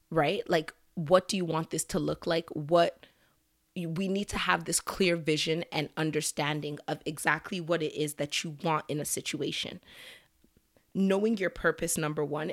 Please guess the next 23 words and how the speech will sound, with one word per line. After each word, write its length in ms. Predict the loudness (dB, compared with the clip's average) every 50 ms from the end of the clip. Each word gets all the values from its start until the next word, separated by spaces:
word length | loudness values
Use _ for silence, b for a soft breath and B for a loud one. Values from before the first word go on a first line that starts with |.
| -4
and 220 | -2 -2 0 2 2
knowing 300 | 2 2 2 2 0 -2
your 100 | -2 -2
intention, 560 | -2 -2 -4 -2 -2 -2 -2 0 0 0 2
number 240 | 0 0 0 -2 -2
two, 260 | -2 -2 -2 -2 -2
will 200 | -2 0 0 0
really 300 | 0 2 0 0 0 -2
give 360 | -4 -4 0 0 0 0 0 -2
you 260 | -6 -6 -6 -6 -8 b b b b b b _
the 100 | 2 4
clarity 640 | 4 2 0 2 4 6 6 6 4 2 0 -4 -4
of 200 | -2 -2 -2 -2
vision 540 | -4 -2 -2 0 0 0 0 -2 -4 -4 -2
to 160 | -2 -2 -2
be 260 | -2 0 0 0 0
able 220 | 0 0 0 0 0
to, 400 | 0 0 0 0 0 0 -2 -6 b b b b b b b b b b b _ _ _ _ _ _ _ _ _ _ _ _
to 120 | 0 2 2
make 340 | 4 4 4 2 2 2 0
it 140 | -2 2
to 140 | 2 2 2
commitment, 520 | 2 2 2 2 0 0 -2 -4 -8 -10